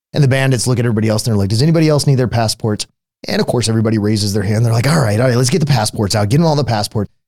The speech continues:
And they kinda give out the passports to everybody. Then they sling the bag over the shoulder. They look at, point guns, and they say, "All right, nobody move. We'll blow your heads off."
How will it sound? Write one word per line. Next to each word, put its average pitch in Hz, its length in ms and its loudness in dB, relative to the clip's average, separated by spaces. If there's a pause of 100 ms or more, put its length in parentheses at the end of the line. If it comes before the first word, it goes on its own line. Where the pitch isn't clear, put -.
(180)
And 135 100 2
they 143 60 2
kinda 180 180 0
give 160 160 2
out 160 160 0
the 131 60 -2
passports 143 540 -2
to - 80 -4
everybody. 92 440 0
Then 151 140 4
they 202 100 2
sling 190 260 2
the 156 60 4
bag 143 220 2
over 135 100 2
the 120 80 0
shoulder. 135 280 0
They 120 40 2
look 139 220 0
at, 101 260 -6
point 151 260 2
guns, 120 460 2
and 127 160 0
they 127 120 2
say, 117 340 2
"All 123 80 2
right, - 140 0
nobody 240 200 2
move. 240 160 2
We'll 190 100 4
blow 185 220 4
your 170 160 4
heads 135 200 2
off." 87 160 -4